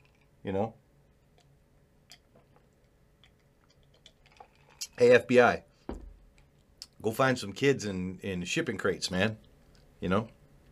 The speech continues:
Get after it. What if the entire supply slowdown was just a way for them to finally, uh,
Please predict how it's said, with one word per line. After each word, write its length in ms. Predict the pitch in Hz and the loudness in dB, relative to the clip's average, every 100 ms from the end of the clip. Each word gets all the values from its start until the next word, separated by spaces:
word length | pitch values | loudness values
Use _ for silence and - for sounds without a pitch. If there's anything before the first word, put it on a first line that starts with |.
| - | 2
Get 120 | 107 | 8
after 300 | 120 110 82 | 8 6 -4
it. 80 | - - _ _ - - - - - - _ - - - - - | -8 -18 _ _ -20 -20 -20 -20 -20 -20 _ -20 -20 -20 -20 0
What 140 | 123 | 6
if 120 | 185 185 | 6 6
the 100 | 170 | 4
entire 640 | 147 151 156 147 131 120 | 6 8 10 12 10 6
supply 460 | 101 - 104 135 147 | 0 -4 2 6 6
slowdown 540 | 143 110 92 92 90 | 4 2 2 0 -2
was 120 | 90 | -4
just 240 | 90 98 - | -4 -4 -4
a 60 | |
way 180 | 95 101 | 0 0
for 140 | 95 98 | 0 -4
them 160 | 95 | -4
to 80 | 90 | -4
finally, 500 | - 101 95 95 90 | -2 0 0 -2 -2
uh, 300 | 90 82 | -2 -2